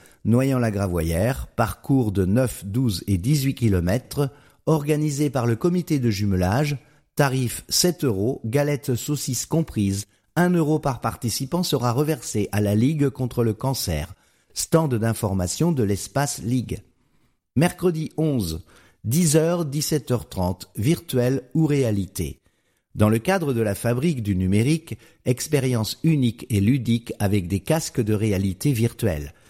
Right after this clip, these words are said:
À partir de douze ans, à la médiathèque, espace Saint-Exupéry, Segré, gratuit. Vendredi treize, vingt heures trente, Les Possédés d'Ill Firth,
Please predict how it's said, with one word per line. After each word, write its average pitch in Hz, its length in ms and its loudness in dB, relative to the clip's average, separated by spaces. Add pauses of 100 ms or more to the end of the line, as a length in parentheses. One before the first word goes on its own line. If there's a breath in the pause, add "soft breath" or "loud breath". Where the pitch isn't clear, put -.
(360 soft breath)
À 92 100 2
partir 113 400 0
de 104 120 0
douze 107 340 0
ans, 127 260 0
à 98 80 -2
la 95 140 2
médiathèque, 101 880 -2
espace 107 580 -2
Saint-Exupéry, 139 1120 -2
Segré, 98 680 -2
gratuit. 92 460 -2 (1800)
Vendredi 139 440 2
treize, 104 520 -2 (220)
vingt 147 260 0
heures 160 160 -4
trente, 98 420 -4 (440)
Les 110 160 4
Possédés 123 680 0
d'Ill 143 440 0
Firth, 113 600 -2